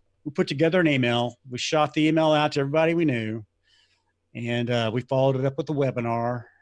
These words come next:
and, uh, we had our money. It was not, it <laughs> was,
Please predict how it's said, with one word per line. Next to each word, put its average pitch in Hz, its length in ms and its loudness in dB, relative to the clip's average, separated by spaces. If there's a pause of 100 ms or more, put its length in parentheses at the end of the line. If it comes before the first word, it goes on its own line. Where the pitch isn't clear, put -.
(140)
and, 120 480 -8
uh, 120 340 -8
we 123 120 -8
had 147 160 -4
our 160 100 -4
money. 156 380 -8 (120)
It 131 80 -18
was 131 200 -10
not, 151 300 -4 (160)
it - 160 -20
<laughs> - 180 -4
was, - 180 -6